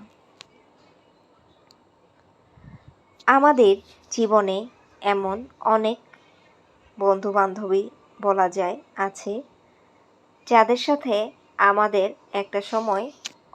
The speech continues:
অনেক ভালো সম্পর্ক ছিল, যাদের সাথে আমাদের এক আত্মার সম্পর্ক ছিল। এমন বন্ধু সবার জীবনেই কম বেশি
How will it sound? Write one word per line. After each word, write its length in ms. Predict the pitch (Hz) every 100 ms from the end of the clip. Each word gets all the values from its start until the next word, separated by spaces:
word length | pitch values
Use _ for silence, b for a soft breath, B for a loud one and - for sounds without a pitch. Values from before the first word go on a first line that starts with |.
| - 202
অনেক 300 | 196 196 247 _ _
ভালো 420 | - 196 196 190 233
সম্পর্ক 720 | - 226 185 185 180 180 185 185
ছিল, 260 | - 180 170 104 - _ _ _ _ _ _ _ _ _ b b b b b _ _ _ 208
যাদের 520 | 185 190 185 190 302
সাথে 560 | - 220 226 208 208 - _ _ _ -
আমাদের 580 | 202 196 196 190 190 262 339 _ -
এক 240 | 202 196 -
আত্মার 480 | 202 185 185 - 202
সম্পর্ক 720 | 247 - 214 185 180 180 175 180 175
ছিল। 280 | - 180 170 196 - _ b b b b b _
এমন 440 | 247 254 269 277 226
বন্ধু 380 | 208 202 214 277
সবার 520 | - - 196 190 190 196
জীবনেই 540 | 190 185 190 196 202 262
কম 280 | - 190 185
বেশি 300 | 185 -